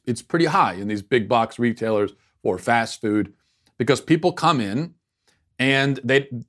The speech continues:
the people who work there don't plan on being there for very long. This is just a temporary thing they're doing, whether it's for a few months or a couple of years. Um, and that's, so that's what it is gonna be for, for most of these people. At a place like Walmart, the majority of employees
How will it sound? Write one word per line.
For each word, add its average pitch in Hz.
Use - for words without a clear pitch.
the 143
people 190
who 185
work 208
there 156
don't 170
plan 175
on 160
being 170
there 101
for 101
very 98
long. 92
This 120
is 143
just 156
a 156
temporary 147
thing 127
they're 117
doing, 131
whether 117
it's 113
for 113
a 107
few 127
months 131
or 110
a 104
couple 123
of 117
years. 123
Um, 123
and 127
that's, 151
so 147
that's 151
what 160
it 151
is 170
gonna 135
be 170
for, 117
for 117
most 120
of -
these 117
people. 185
At 123
a 123
place 165
like 139
Walmart, 131
the 120
majority 151
of 160
employees 127